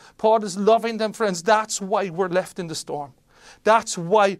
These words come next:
we're left in this world, friends. You are the light of the world. Stay with the ship. Don't jump over.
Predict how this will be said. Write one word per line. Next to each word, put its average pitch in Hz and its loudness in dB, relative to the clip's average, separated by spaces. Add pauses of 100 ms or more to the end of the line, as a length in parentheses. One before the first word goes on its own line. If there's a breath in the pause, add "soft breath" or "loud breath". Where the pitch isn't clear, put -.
(120)
we're 202 0
left 190 -2
in 190 -4
this 196 -8
world, 170 -4
friends. 170 -10 (240 loud breath)
You 208 2
are 208 4
the 190 -2
light 202 2
of 208 -4
the 190 -4
world. 170 -4 (100)
Stay - 2
with 190 -2
the 190 -12
ship. - -8 (720 soft breath)
Don't 196 2
jump 220 2
over. 196 2